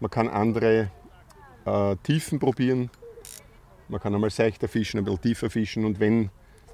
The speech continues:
wenn sich beim Schwimmer in einer anderen Tiefe viel tut, dann kann ich mich natürlich verlagern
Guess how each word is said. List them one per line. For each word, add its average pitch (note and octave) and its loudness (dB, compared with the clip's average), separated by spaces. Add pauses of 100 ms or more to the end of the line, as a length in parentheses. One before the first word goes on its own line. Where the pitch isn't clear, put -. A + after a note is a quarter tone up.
(120)
wenn A2 2
sich A#2 -2
beim A#2 2
Schwimmer A#2+ 0 (800)
in A2 0
einer A2 2
anderen G#2+ 2
Tiefe A2+ -4
viel G#2+ -2
tut, B2+ -2 (180)
dann A2 0
kann A2 0
ich G#2+ -2
mich A2 -2
natürlich G#2+ -2
verlagern G2 2